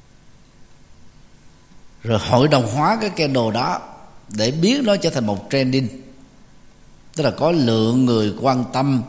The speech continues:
do tính tò mò cực kỳ lớn và lượng view cũng theo đó được gia tăng.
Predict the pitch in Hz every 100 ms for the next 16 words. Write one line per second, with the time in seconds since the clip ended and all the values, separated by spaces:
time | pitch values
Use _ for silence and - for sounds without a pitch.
0 | - 127 120 104 185 226 - 107 104 98
1 | 92 - - - - - - 139 101 127
2 | 95 117 170 - - - - - - -
3 | - - - - - - - - - -
4 | - - - - - - - - 110 101
5 | 104 110 123 131 131 117 127 139 120 120
6 | 135 156 - - 98 123 113 120